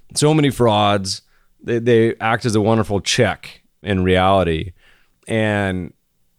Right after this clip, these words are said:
Elon had responded, I can't remember what exactly, but basically he had a couple tweets to where he said,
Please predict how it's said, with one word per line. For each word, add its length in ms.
Elon 260
had 100
responded, 720
I 40
can't 180
remember 200
what 180
exactly, 680
but 380
basically 340
he 80
had 120
a 40
couple 240
tweets 500
to 80
where 380
he 100
said, 440